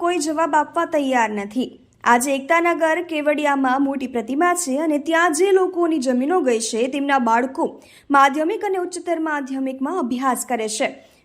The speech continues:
પરંતુ તેમની પાસે ભણવા માટે કોઈ છત નથી. આ તમામ મુદ્દા ઉપર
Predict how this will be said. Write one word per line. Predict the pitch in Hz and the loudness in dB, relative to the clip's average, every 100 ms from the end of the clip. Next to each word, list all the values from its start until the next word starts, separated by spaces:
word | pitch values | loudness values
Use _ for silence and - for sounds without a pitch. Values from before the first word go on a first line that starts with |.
| - | 0
પરંતુ | 262 262 311 339 | 2 2 2 0
તેમની | 339 415 415 | 2 2 4
પાસે | 349 349 359 | 4 4 0
ભણવા | 339 285 302 339 | -2 -2 0 2
માટે | 339 330 311 320 311 | 2 0 -2 -2 0
કોઈ | 294 285 | 0 0
છત | 269 240 226 | -2 0 -2
નથી. | 208 240 - - - - | -2 -4 -4 -10 -8 2
આ | 254 254 | 4 6
તમામ | 254 254 277 392 339 | 4 4 2 2 -2
મુદ્દા | 311 294 277 | 0 0 0
ઉપર | 339 | 0